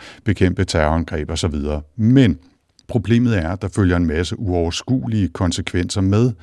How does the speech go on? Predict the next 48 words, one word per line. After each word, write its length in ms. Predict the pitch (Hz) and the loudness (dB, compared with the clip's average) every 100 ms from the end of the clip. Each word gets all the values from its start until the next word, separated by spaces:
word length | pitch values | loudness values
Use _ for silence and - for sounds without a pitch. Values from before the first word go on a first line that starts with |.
| - - - - _ | -20 -20 -20 -20 _
fordi 360 | - 95 107 87 | -4 0 0 0
hvad 200 | 90 117 | 2 2
nu, 140 | 117 | 2
hvis 180 | 101 95 | 2 -2
de 160 | 113 | -2
nøgler 340 | 107 85 85 107 | 0 2 0 0
bliver 180 | 107 92 | -2 0
delt, 320 | 131 123 - | 0 0 -4
eller 220 | 92 85 | -2 -2
de 160 | 80 107 | -2 -4
bagdøre 540 | 95 78 85 104 87 | -2 0 0 0 0
bliver 200 | 80 92 | 0 -4
fundet 420 | 80 85 76 87 - | -2 -2 0 0 0
af 220 | 82 78 - - - | -2 -2 -6 -20 -6
hackere 560 | 85 76 95 87 87 | -2 0 2 0 0
eller 340 | 90 80 78 85 | 0 0 -2 -6
andre? 320 | 80 80 85 - - - | -6 -6 -6 -8 -20 -20
Og 160 | - 104 | -2 2
det 60 | |
er 40 | 104 | 4
jo 20 | |
i 60 | 117 | 4
virkeligheden 400 | 117 131 107 92 - | 4 2 2 -2 0
fuldstændig 560 | 131 120 120 101 104 | 0 2 0 0 -2
den 100 | 110 | -2
samme 560 | 92 - 80 80 98 113 _ _ _ _ _ 104 | -2 -2 -2 0 0 -2 _ _ _ _ _ -4
idé, 280 | 110 131 | 2 2
som 180 | 123 110 | 2 0
man 140 | 92 90 | 0 2
finder 280 | 107 101 | 0 0
her, 240 | 95 98 98 | -2 0 0
eller 160 | 85 | -2
den 100 | 85 | -2
samme 240 | 82 85 92 | 0 -2 -2
problematik, 540 | 95 87 87 - 123 | -4 -2 -2 -2 -4
som 120 | - | 0
man 120 | 98 82 | -4 -2
finder 220 | 98 90 | -4 -2
her 180 | 90 92 | -4 -4
i 40 | |
forhold 240 | - 82 | -4 -4
til 120 | 85 104 | -4 -4
sundhedsmyndighederne, 800 | 95 98 95 98 92 92 95 | -2 -2 0 0 0 0 -2
som 180 | 87 98 | -4 -6
har 140 | 92 98 | -6 -6
de 120 | 104 | -6
bedste 440 | - 120 113 131 | 0 2 2 -2
intentioner, 720 | 104 90 95 87 110 92 104 | -4 -2 -2 -2 -2 -2 -2